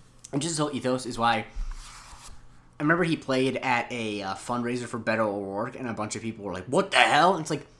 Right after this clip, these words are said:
Willie Nelson's whole identity is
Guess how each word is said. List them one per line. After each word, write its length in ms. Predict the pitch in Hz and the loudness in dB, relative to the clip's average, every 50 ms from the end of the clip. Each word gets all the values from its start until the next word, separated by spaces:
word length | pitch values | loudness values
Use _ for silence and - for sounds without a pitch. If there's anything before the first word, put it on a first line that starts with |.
| - _ - _ - _ - - | -20 _ -20 _ -20 _ -10 -6
Willie 140 | 175 196 220 | -2 -2 0
Nelson's 240 | 226 214 190 165 | 0 -2 -4 -6
whole 160 | - - 170 170 | -6 -6 -4 -4
identity 640 | 165 147 147 151 151 147 127 120 107 101 98 - - - - _ _ _ - | -2 0 2 2 2 2 0 0 -2 -2 -4 -8 -14 -20 -20 _ _ _ -4
is 400 | 143 139 127 123 117 113 110 | 0 0 0 0 -2 -4 -8